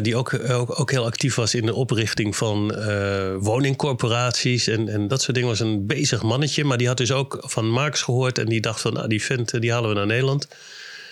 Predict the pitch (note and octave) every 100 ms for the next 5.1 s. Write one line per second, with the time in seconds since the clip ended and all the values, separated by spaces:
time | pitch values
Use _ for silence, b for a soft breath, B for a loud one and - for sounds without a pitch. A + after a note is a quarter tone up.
0 | B B B B B - C3+ C#3 D#3 C3+
1 | - A2+ A#2+ C#3+ F#3 - _ _ _ _
2 | _ - - B2+ F3+ F#3 E3 D3 C#3 -
3 | C3+ - A#2+ D3 - B2 A#2+ A#2 D3 C#3+
4 | B2+ A#2+ B2 - B2 - F3 A2 A2+ G#2+
5 | G#2